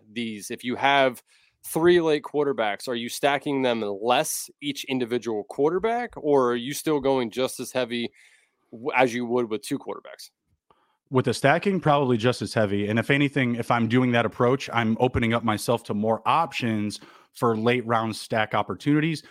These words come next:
Speaker 2: where I'm not pulling guys ahead of A D P and I'm getting that extra value on the back end. Like a guy like Ryan Tannehill. Like, if you're drafting Treylon Burks as your fourth or fifth receiver,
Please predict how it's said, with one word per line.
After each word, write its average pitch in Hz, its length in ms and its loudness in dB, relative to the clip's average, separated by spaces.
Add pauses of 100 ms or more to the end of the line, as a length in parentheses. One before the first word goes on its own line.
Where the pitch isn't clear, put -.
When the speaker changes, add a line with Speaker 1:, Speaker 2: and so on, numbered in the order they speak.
(240)
Speaker 2:
where 113 200 2
I'm 113 160 0
not 135 260 0
pulling 127 260 0
guys 113 240 0
ahead 113 220 -4
of 107 140 -2
A 107 100 0
D 101 140 -6
P 143 440 -2 (240)
and 107 120 -2
I'm 104 100 -2
getting 127 240 2
that 113 200 2
extra 117 340 -2
value 110 360 0
on 104 100 0
the 95 100 -4
back 104 320 -2
end. 87 260 -8 (380)
Like 131 180 2
a 131 60 0
guy 131 160 2
like 117 180 0
Ryan 110 240 -2
Tannehill. 98 420 -4
Like, 95 160 -6
if - 140 -10
you're 120 80 2
drafting 113 480 0
Treylon 110 340 0
Burks 127 280 0
as 107 80 -6
your 107 100 -2
fourth 110 300 -2
or 101 40 -8
fifth - 280 -6
receiver, 117 580 0